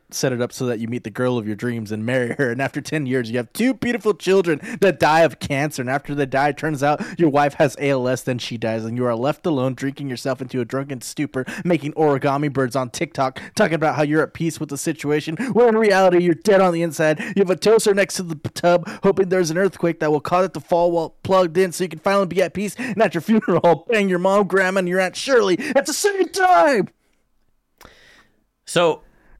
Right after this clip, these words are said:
Speaker 2: it was hilarious and still fucking is.
Speaker 1: <laughs>
Speaker 2: Like, part of me wanted us to just go even longer on it. I really did. Like, I ju-, I just,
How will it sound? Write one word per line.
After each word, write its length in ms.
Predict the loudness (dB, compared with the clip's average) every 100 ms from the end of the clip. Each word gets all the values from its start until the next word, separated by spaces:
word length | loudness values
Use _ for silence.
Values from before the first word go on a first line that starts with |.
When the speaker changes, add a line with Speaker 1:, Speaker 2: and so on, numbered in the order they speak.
| _ -4
Speaker 2:
it 160 | 0 2
was 160 | 2
hilarious 720 | 2 4 4 4 2 2 2
and 140 | 0 0
still 380 | -2 2 2 2
fucking 460 | 2 2 2 2
is. 320 | 2 2 2 -4
Speaker 1:
<laughs> 60 | -10 -12 -16 -2
Speaker 2:
Like, 280 | 0 0 -6 -14 -2
part 220 | 0 2
of 60 |
me 140 | 2 2
wanted 360 | 2 2 2
us 220 | 2 0 -2
to 120 | -4
just 280 | -2 -2 2
go 280 | 4 4 2
even 220 | 0 0
longer 1120 | 0 -2 0 2 4 2 0 -4 -8 -10 -16 -6
on 220 | -2 -2
it. 140 | -6 -2
I 120 | 0
really 580 | 0 -2 0 0 0 -4
did. 320 | -6 -8 -12 -20 _ -8
Like, 300 | -2 0 -2 -8 -20 _ -8 0
I 160 | 2
ju-, 140 | 2 0
I 80 | 0
just, 340 | 0 0 -2